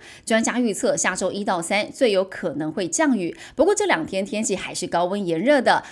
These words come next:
可以来到三十三、三十五度，外出还是要注意防晒。极端气候让全球陷入了热浪，七月以来台湾热伤害通报人次也居高不下。专家指出，国内定有高温作业指引，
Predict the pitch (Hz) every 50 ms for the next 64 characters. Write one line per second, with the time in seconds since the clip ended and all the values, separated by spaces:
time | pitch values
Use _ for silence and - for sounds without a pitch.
0 | - - 196 185 170 151 156 185 170 165 165 - 175 180 196 - 151 - - 190
1 | 185 185 190 202 233 - - 190 202 262 269 - 180 147 - - 226 196 165 -
2 | - - - 208 196 185 190 208 196 208 165 131 - 185 165 165 - 185 180 175
3 | 165 165 - 147 151 180 - 311 262 - - - _ _ _ - - - - -
4 | - 269 277 320 370 392 - 392 349 370 320 302 311 294 262 247 - - 190 185
5 | 247 330 - 247 180 175 175 180 190 202 - 247 202 185 202 190 175 165 156 -
6 | 214 214 180 185 214 196 147 135 - - - 208 214 214 - - 160 156 156 160
7 | - - 160 165 175 196 220 262 254 214 - 220 202 220 233 175 - - 202 220
8 | 247 226 196 180 165 151 160 - - 262 214 160 156 - - 185 190 226 226 240
9 | - 180 - 294 269 - - - - - - - - - - 277 349 381 392 381
10 | 392 - - 180 - - 208 208 214 214 196 185 226 285 311 277 269 262 220 175
11 | - - - 202 208 240 254 254 262 269 262 269 226 226 214 190 190 - - 170
12 | 220 170 - 175 147